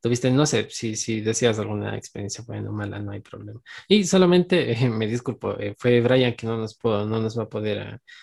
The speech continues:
acompañar, pero bueno, seguimos nosotros y, y le agradecemos bastante de corazón. Hermano, tienes la palabra.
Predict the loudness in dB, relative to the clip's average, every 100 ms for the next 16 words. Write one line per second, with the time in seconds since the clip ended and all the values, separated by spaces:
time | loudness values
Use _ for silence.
0 | -20 _ -10 -4 -2 0 2 2 -2 -10
1 | _ _ _ 0 2 2 -2 -8 0 2
2 | 4 4 2 0 -2 -2 -4 -6 -8 -12
3 | -18 _ _ _ _ _ _ -2 0 2
4 | 2 0 0 0 0 0 -2 -4 -6 -8
5 | -8 -8 -2 -2 -2 -6 -8 2 4 4
6 | 0 _ _ _ -4 -4 -6 -10 -8 -8
7 | -10